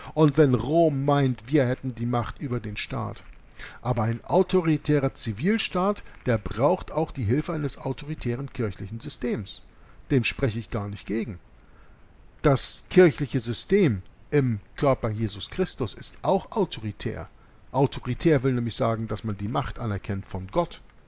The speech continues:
an erster Stelle. Die Frage ist nur, wenn wir einen solchen Satz lesen, sprechen wir hier von einem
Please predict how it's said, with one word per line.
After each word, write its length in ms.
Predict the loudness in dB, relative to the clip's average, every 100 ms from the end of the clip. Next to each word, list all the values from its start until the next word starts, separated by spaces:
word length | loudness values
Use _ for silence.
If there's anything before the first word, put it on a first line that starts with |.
| -6
an 160 | -4
erster 360 | -2 -4 -4 -8
Stelle. 360 | -6 -8 -8 -12 -18 -20 -20 -18 -4
Die 100 | -4
Frage 400 | -2 4 4 4
ist 240 | 2 -2 2
nur, 220 | 4 4
wenn 160 | 2
wir 100 | 2
einen 200 | 0 0
solchen 340 | 0 0 0 0
Satz 260 | 0 0
lesen, 260 | 0 0 0
sprechen 400 | -4 -2 0 0
wir 100 | 0
hier 200 | 0 -2
von 180 | -2 -4
einem 300 | -2 -4